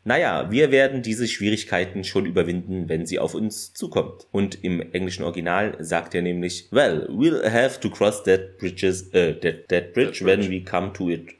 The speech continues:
Speaker 1: won't we?“
Speaker 2: Ja,
Speaker 1: Und,
Speaker 2: ja,
Speaker 1: ja.
Speaker 2: okay, O'Neill hat so was Ähnliches gesagt, ja, stimmt.
Speaker 1: Genau, und also diese Brückenthematik, äh, lässt uns anscheinend nicht los und taucht auch in anderen Sci-Fi-Serien auf.
Speaker 2: Warte,
Speaker 1: Interessant.
Speaker 2: wobei, jetzt, jetzt muss ich gerade mal nachgucken.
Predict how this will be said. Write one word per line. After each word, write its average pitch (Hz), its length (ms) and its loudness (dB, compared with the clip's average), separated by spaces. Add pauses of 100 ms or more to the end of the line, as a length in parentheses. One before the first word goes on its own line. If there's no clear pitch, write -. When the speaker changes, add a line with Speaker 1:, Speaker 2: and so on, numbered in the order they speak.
Speaker 1:
won't 92 240 0
we?“ 294 240 -4 (280)
Speaker 2:
Ja, 156 120 2
Speaker 1:
Und, 104 120 -6 (220)
Speaker 2:
ja, - 60 2
Speaker 1:
ja. - 140 2
Speaker 2:
okay, 104 160 -6
O'Neill 95 320 -8
hat 98 100 -10
so 95 80 -14
was 82 140 -10
Ähnliches - 340 -18
gesagt, - 240 -18
ja, - 80 -10 (100)
stimmt. - 220 -18
Speaker 1:
Genau, 80 380 0
und 78 320 -4 (280)
also 98 300 0
diese 98 340 2
Brückenthematik, 120 1400 -2
äh, 98 220 0
lässt 98 320 0
uns 104 160 -6
anscheinend 90 460 -4
nicht 82 180 -10
los 151 340 -2
und 92 300 -6
taucht 87 340 0
auch 87 140 -2
in 85 120 -6
anderen 87 320 -8
Sci-Fi-Serien 85 920 -2
auf. 101 340 -2
Speaker 2:
Warte, - 240 -16
Speaker 1:
Interessant. 113 380 -2
Speaker 2:
wobei, 120 120 4
jetzt, 104 300 -4
jetzt - 200 -14
muss 139 120 -12
ich - 80 -14
gerade 117 160 -2
mal 104 80 -6
nachgucken. 156 680 -6